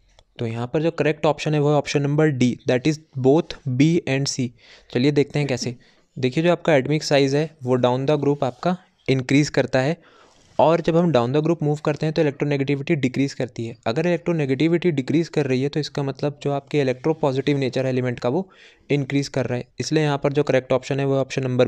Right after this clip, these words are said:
B और C, तो दोनों को कंबाइंड फॉर्म में यहाँ पर ऑप्शन नंबर D आपका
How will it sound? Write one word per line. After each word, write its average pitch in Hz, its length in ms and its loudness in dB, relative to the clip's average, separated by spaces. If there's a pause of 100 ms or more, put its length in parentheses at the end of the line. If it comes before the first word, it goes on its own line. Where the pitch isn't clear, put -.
B 139 160 4
और 143 140 0
C, 170 280 -2 (440)
तो 120 100 -4
दोनों 120 260 -2
को 139 100 -2
कंबाइंड 123 480 -2
फॉर्म 127 200 -6
में 123 160 -2
यहाँ 120 160 -2
पर - 160 -4
ऑप्शन 120 220 -6
नंबर 120 260 0
D 117 180 0
आपका 165 280 -8